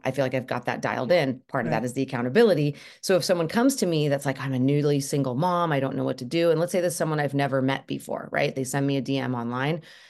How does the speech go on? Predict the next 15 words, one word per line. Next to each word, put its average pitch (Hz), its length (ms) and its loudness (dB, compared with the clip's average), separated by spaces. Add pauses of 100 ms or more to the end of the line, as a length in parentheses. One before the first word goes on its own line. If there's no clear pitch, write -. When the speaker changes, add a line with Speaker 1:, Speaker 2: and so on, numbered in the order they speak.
(120)
Speaker 1:
At 147 80 -4
the 175 60 -2
very, 175 340 2
very 175 260 2
least, 170 400 -2
I 143 60 0
wanna 143 180 2
send 147 260 0
them 147 100 0
a 135 60 0
voice 143 300 0
memo 139 240 0
back 135 380 -2
or 135 160 -2
a 127 140 -4